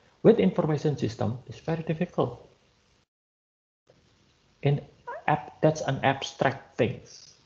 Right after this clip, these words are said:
and sometimes it's very difficult. For example,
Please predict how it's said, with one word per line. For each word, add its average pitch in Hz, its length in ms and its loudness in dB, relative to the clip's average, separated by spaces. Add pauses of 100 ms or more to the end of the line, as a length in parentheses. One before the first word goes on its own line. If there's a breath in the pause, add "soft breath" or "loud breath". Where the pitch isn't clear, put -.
and 110 480 -4 (480)
sometimes 117 420 0
it's 135 140 -4
very 113 180 0
difficult. 107 500 -2
For 123 120 4
example, 120 400 0